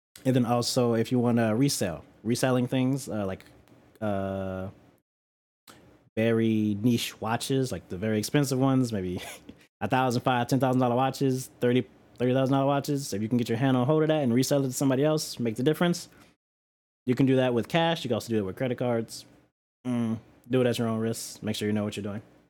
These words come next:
But yeah, so side hustles, in my opinion, eventually can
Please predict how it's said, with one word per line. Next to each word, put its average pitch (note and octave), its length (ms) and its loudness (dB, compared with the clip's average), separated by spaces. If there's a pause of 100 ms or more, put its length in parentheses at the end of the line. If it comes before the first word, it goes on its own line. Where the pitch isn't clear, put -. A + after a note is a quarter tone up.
(640)
But F#3 80 2
yeah, C3 60 2
so A#2 140 -4
side F3+ 240 0
hustles, E3 800 -2
in B2 80 0
my B2+ 80 2
opinion, A#2+ 300 -2
eventually A#2+ 600 0 (140)
can A2 460 -2